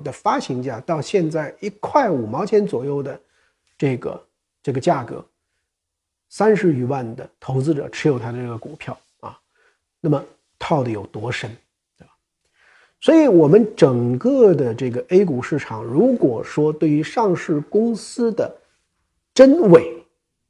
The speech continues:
不能做出一个非常有效的这样一个判断的话，那么相当于就是给广大的投资者去卖装着三聚氰胺的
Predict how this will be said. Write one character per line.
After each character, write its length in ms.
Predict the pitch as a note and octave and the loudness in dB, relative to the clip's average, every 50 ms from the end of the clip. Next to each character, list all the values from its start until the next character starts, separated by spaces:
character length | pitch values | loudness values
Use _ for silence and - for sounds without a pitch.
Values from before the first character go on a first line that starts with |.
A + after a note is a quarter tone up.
| _ _ _ _ _ _ _ _ _ | _ _ _ _ _ _ _ _ _
不 80 | A3 | 8
能 180 | F#3+ E3+ E3+ F3 | 8 8 8 8
做 180 | F3 G#3+ F3+ | 8 8 8
出 200 | E3+ E3+ - D#3 | 8 6 2 0
一 80 | D3+ D3 | -2 0
个 120 | C#3+ D#3 | -2 -4
非 320 | - - - - B3 C4 B3+ | -6 -4 -2 -2 0 0 0
常 240 | - - D3 B2+ C#3 | -2 -4 -4 -2 -2
有 200 | C#3 A#2+ G#2 - | -2 -2 -4 -6
效 240 | - - G#3+ F#3+ D#3+ | -8 -6 -4 -4 -4
的 120 | C#3 B2 B2+ | -4 -6 -8
这 80 | D3 | -8
样 120 | D3+ B2+ B2+ | -10 -10 -12
一 60 | A#2+ | -14
个 100 | C3 - | -14 -14
判 280 | - - - D#4 C4 F3+ | -14 -8 -6 -4 -4 -4
断 160 | D3+ B2+ G#2 | -4 -8 -10
的 60 | G#2+ | -14
话， 200 | C3 - C3+ _ _ _ _ _ _ _ _ - _ _ - | -16 -20 -20 _ _ _ _ _ _ _ _ -20 _ _ 0
那 80 | D3 | 2
么 100 | D3 C#3 | 2 2
相 240 | - - G3 G3+ G#3 | 2 2 2 2 4
当 180 | G#3 G#3 G3 F3 | 6 6 6 6
于 60 | D#3+ | 6
就 80 | D#3+ | 4
是 100 | C#3+ - | 0 -2
给 160 | C3+ - A#2+ G#2+ | -4 -6 -6 -8
广 360 | - - - F#2 F#2 F#2 G2+ A2 | -6 -6 -6 -6 -6 -6 -8 -6
大 240 | D3 D#3 C#3+ A#2+ | -6 -4 -4 -6
的 120 | G#2+ A2+ A2 | -8 -10 -12
投 200 | - - B2+ A#2+ | -10 -10 -8 -6
资 140 | A#2+ C3+ A#2+ | -6 -6 -6
者 140 | A2+ G#2 | -8 -10
去 180 | - - - A#2+ | -14 -12 -10 -6
卖 400 | A2+ B2 C#3 E3 D#3 - - - _ _ _ _ _ _ _ _ _ | -2 0 0 0 0 -4 -8 -16 _ _ _ _ _ _ _ _ _
装 220 | - C#3+ C3 C3 B2+ | -4 -2 0 0 0
着 80 | B2 | -2
三 180 | A#2 - B2+ B2+ | -4 -6 -6 -4
聚 140 | B2 B2 A2+ | -4 -4 -4
氰 240 | - - - B2 | -6 -8 -6 -6
胺 180 | B2 B2 B2 B2+ | -4 -4 -6 -6
的 140 | C3 - | -8 -10